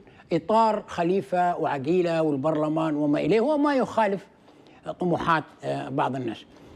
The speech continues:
آه، تركيا حذرة الآن لأن روسيا ومصر ما زالت تريد إخراج تركيا من ليبيا.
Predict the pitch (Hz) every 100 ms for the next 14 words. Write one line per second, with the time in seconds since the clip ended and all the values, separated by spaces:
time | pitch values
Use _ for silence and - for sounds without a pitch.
0 | - 151 156 143 135 - 240 247 254 220
1 | 262 226 196 202 233 - 151 165 180 170
2 | 165 175 165 156 185 - 170 165 165 -
3 | _ _ - 156 220 - - - 156 165
4 | 139 180 196 165 143 135 226 - - 156
5 | 175 175 175 180 175 - 170 135 151 135
6 | 117 104